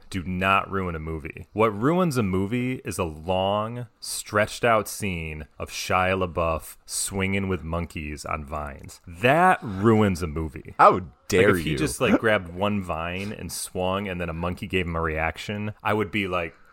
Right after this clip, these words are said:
Speaker 1: "Funny." But they make it such a scene, a set piece. That's where I'm with you in how that logic ruins a movie. These little things, that's par for the course. These are fun little Spielberg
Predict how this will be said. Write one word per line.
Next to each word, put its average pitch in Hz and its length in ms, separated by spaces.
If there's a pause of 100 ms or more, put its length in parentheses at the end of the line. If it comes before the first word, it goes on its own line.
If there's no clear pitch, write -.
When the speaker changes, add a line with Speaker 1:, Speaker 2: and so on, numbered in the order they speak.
Speaker 1:
"Funny." 185 380 (140)
But 120 160
they 131 100
make 131 300
it 143 100
such - 800 (160)
a - 60
scene, 85 720 (100)
a 82 80
set - 580
piece. - 540
That's 151 580
where 107 160
I'm 98 180
with 101 180
you 85 240
in 82 140
how 82 200
that 87 640
logic 82 600
ruins 78 380
a 73 40
movie. 71 360 (120)
These 127 200
little 156 240
things, 190 580 (180)
that's - 140
par 95 220
for - 140
the 73 80
course. - 320
These 98 120
are 85 80
fun 113 360
little 113 160
Spielberg 85 800